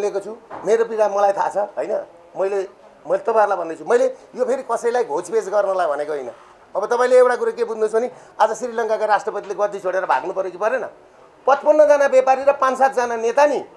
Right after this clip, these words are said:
यो देश छोडेर जाँदैछन्, हेर्दै जानुहोस् अब दुई चार वर्षभित्रमा, दुई चार वर्षभित्रमा। यो कुरामा तपाईँहरू क्लियर हुनुहोस्। उनीहरूको यहाँ,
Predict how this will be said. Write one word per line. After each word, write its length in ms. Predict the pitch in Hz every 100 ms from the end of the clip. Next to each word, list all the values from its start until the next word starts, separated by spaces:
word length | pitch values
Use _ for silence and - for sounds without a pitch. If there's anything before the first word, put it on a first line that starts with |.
| - _ -
यो 100 | 240
देश 280 | 247 247 -
छोडेर 280 | 190 220
जाँदैछन्, 460 | 214 226 220 214 175
हेर्दै 260 | 170 196 220
जानुहोस् 320 | 202 160 151
अब 120 | 143
दुई 140 | 156
चार 160 | 185 185
वर्षभित्रमा, 540 | 175 151 139 127 123 101 - _ _ _ _ _ _ _ - _ _ -
दुई 100 | 277
चार 220 | 311 277
वर्षभित्रमा। 560 | 277 240 196 185 170 135 _ _ _ 190
यो 100 | 240
कुरामा 240 | 269 277
तपाईँहरू 300 | 277 277 285
क्लियर 340 | 294 294 302
हुनुहोस्। 280 | 262 220 147
उनीहरूको 540 | 190 254 262 220 285 277
यहाँ, 360 | 240 269 294